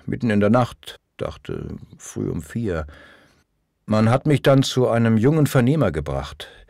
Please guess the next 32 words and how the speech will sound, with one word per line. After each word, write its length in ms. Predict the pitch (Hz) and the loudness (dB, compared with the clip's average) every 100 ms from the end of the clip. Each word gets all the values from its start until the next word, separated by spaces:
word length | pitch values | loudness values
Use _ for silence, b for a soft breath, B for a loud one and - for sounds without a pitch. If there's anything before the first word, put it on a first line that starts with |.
| B B B B _ - | B B B B _ -12
Ich 260 | 104 - | -10 -8
war 140 | 98 95 | -8 -4
überglücklich, 640 | 131 120 120 151 101 80 | -2 -2 -2 -2 -4 -6
dass 180 | 78 87 | -8 -8
ich 100 | - | -8
endlich 300 | 101 87 98 | -8 -8 -4
jemanden 400 | 98 90 85 90 | -2 -2 -4 -6
zum 180 | 90 | -6
Reden 340 | 85 123 80 73 | -6 -6 -6 -8
hatte. 280 | 73 69 - B B B B _ _ | -8 -12 -16 B B B B _ _
Ich 200 | 101 - | -6 -4
hab 100 | 147 | -2
geredet 380 | 101 120 113 | -2 0 -2
ohne 220 | 135 113 101 | -2 -2 -2
Punkt 220 | 123 - | -2 -4
und 140 | 82 | -6
Komma, 400 | - 127 107 76 | -4 -4 -2 -4
hab 140 | 78 - | -6 -8
erzählt 400 | 80 123 113 - | -6 -2 -2 -2
von 160 | 95 | -4
Bulgarien, 640 | 95 90 98 110 104 87 80 | -2 -2 0 0 -2 -4 -8
ob 160 | 82 | -10
sie 220 | - 82 76 | -12 -12 -8
denn 100 | 82 | -8
nicht 180 | 85 | -4
wüssten, 360 | 110 120 - 110 | 0 0 0 0
was 180 | 95 - | 0 0
da 160 | 98 | 0
in 100 | 98 | 0
Bulgarien 560 | 92 92 92 113 104 95 | 0 0 2 0 2 0
los 340 | 90 127 139 | 2 4 2
ist. 200 | 95 87 | 0 -6